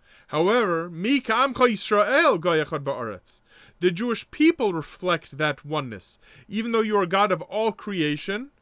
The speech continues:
you have this special relationship with the singular nation of the Jewish people. And it's worth thinking about both these elements of Shabbos, as we do in the Friday night Kiddush, as a matter of fact, where we mention both.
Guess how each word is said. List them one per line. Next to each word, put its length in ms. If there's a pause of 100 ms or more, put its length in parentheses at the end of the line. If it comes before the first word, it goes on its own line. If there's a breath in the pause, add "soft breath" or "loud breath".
(340 soft breath)
you 100
have 200
this 120
special 540
relationship 840 (360 soft breath)
with 240
the 100
singular 540
nation 360
of 120
the 100
Jewish 340
people. 380 (460 loud breath)
And 120
it's 200
worth 200
thinking 560
about 440
both 320
these 360
elements 440
of 100
Shabbos, 580 (480 soft breath)
as 320
we 160
do 480 (420 soft breath)
in 240
the 60
Friday 440
night 240
Kiddush, 360
as 160
a 40
matter 200
of 80
fact, 240
where 120
we 160
mention 360
both. 320